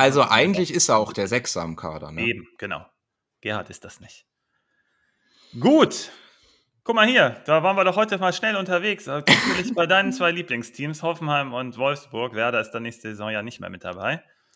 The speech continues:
Speaker 2: Ähm,
Speaker 1: <laughs> Ähm.
Speaker 2: Leverkusen gegen Darmstadt. Ja, jetzt hast du's, ne? Ähm, wir machen's hier mal schneller. Komm,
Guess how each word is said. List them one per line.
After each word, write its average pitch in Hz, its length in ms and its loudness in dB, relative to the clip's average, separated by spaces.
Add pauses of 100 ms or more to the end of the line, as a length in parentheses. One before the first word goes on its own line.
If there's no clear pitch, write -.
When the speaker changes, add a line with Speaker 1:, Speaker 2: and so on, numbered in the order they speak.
(260)
Speaker 2:
Ähm, 165 540 0 (160)
Speaker 1:
<laughs> 117 160 -6 (420)
Ähm. - 100 -14
Speaker 2:
Leverkusen 208 920 2
gegen 180 180 0 (140)
Darmstadt. 170 560 6
Ja, 196 180 2
jetzt 196 220 -2
hast 165 180 -8
du's, - 140 -14
ne? 208 240 -4 (260)
Ähm, 185 600 2 (320)
wir 151 120 -2
machen's 208 280 0
hier 220 100 -2
mal 175 100 6
schneller. 104 440 -4
Komm, 110 180 -2